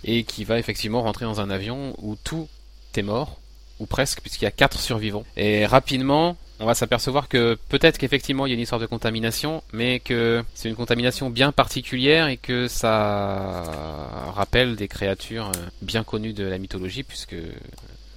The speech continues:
ces créatures seraient des vampires. Voilà. Voilà pour l'histoire, euh,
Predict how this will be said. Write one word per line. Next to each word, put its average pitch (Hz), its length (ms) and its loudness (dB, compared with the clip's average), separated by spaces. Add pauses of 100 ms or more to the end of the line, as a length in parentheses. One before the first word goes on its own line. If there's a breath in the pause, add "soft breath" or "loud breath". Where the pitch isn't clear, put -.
(120)
ces - 160 -10
créatures - 480 -8
seraient 104 220 -2
des 101 80 -4
vampires. 95 460 -8 (280)
Voilà. 78 180 -8 (300)
Voilà 110 160 2
pour 110 180 -4
l'histoire, 110 440 2
euh, 92 140 -2